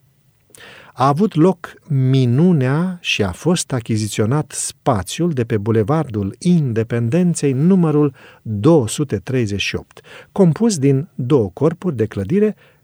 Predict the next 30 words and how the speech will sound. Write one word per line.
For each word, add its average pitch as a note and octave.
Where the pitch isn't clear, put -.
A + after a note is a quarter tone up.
care B2+
au A2
fost -
amenajate G#2
pentru F#2+
desfășurarea A#2+
activității F2+
școlare. -
Până B3
în A3
anul D3
două C3
mii C3
unu, E2+
școala D3+
a D3+
funcționat C3
atât E3+
în E3
spațiile C#3
Bisericii G#2+
Rahova, D3+
cât A3+
și -
în G2
spațiile C3
amenajate F#2+
în F#2
noua G2+
locație. -